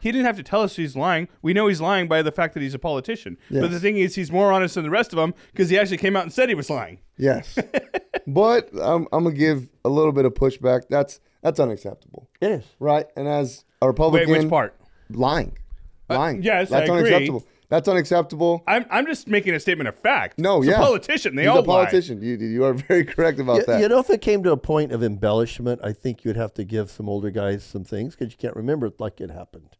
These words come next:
Speaker 3: Yeah.
Speaker 2: But it gets beyond that.
Speaker 3: It, yeah, and I think we're beyond that. And
Speaker 2: Yeah.
Speaker 3: so George Santos, that's,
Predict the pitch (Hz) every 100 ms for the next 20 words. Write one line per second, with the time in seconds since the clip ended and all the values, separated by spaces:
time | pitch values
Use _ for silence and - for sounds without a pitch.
0 | - 107 - _ _ 151 143 - _ _
1 | _ - 131 120 117 - 110 92 76 -
2 | _ _ - 123 - 110 101 82 110 110
3 | 87 - - 110 117 107 98 92 95 101
4 | 98 98 90 - 98 120 117 110 _ _
5 | _ 156 156 - 151 139 147 139 - 131
6 | 127 - -